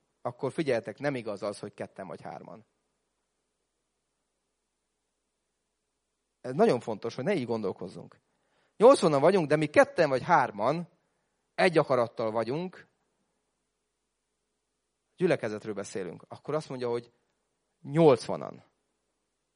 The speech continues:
Ne értsük félre ezt az igét szerintem. Nem azt jelenti, hogy vannak olyan problémák, amik ketten vagy hárman imádkozunk, és az nem történik meg. Nem, nem erről beszélek.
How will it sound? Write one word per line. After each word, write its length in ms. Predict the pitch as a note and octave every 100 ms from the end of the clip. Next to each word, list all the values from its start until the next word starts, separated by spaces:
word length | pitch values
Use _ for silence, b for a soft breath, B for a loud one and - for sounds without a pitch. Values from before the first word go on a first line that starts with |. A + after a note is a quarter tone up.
| _
Ne 120 | E3+
értsük 300 | F3+ A2+ -
félre 240 | - A#2 A2
ezt 160 | G#2+
az 100 | A2+
igét 220 | A2 A2
szerintem. 600 | G#2 A2 G2+ G2+ A2 C3+ - _ _ -
Nem 100 | E3+
azt 120 | G#3
jelenti, 260 | F3 D3 C#3+
hogy 80 |
vannak 280 | C3 D#3 C3
olyan 140 | C#3 A#2
problémák, 380 | C#3 B2+ A#2
amik 200 | A#2+ A2
ketten 260 | G2+ B2 A2
vagy 100 | G#2+
hárman 280 | G#2+ G#2 G2
imádkozunk, 640 | G#2+ G2+ - G#2 G#2+ G#2+ _ b b
és 180 | b G#2
az 120 | G#2+
nem 140 | G2+ G#2
történik 420 | G#2 - G2 F#2+
meg. 200 | F2+ F#2
Nem, 140 | A#2
nem 200 | G#2+ A#2
erről 200 | A#2+ G2+
beszélek. 540 | F2+ - - - D2